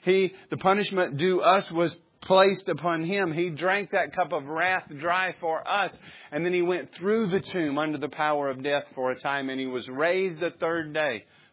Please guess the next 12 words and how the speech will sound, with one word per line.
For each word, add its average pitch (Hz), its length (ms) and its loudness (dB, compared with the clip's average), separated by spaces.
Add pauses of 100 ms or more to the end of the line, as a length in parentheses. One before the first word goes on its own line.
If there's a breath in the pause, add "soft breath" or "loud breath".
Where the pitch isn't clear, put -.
proving 147 400 -2
it 131 200 -8
all 120 320 0
true. 127 500 -8 (340 loud breath)
And 127 140 -6
therefore, 143 360 -2
He 131 140 -8
gives 139 340 -6
us 143 240 -4
salvation 123 720 -8
as 110 260 -10
a 101 60 -16